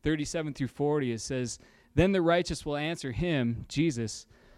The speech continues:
"'Lord, when did we see you hungry and feed you, or thirsty and give you something to drink? When did we see you a stranger and invite you in,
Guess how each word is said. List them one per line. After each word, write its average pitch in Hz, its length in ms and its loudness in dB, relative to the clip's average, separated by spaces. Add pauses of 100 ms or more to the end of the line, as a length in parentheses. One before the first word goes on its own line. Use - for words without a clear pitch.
(360)
"'Lord, 170 280 10
when 214 180 6
did 240 100 4
we 220 100 6
see - 200 2
you 202 160 2
hungry 160 520 4
and 123 100 0
feed 175 360 -2
you, 107 240 -2
or 131 140 -2
thirsty 196 640 2
and 135 80 2
give 151 160 0
you 156 60 2
something 156 380 -2
to 135 80 0
drink? 127 500 -4 (160)
When 233 160 4
did 247 100 4
we 208 100 4
see 220 180 0
you 202 200 0
a 160 80 4
stranger 160 760 -2
and 135 200 -2
invite 147 420 0
you 143 140 2
in, 123 320 0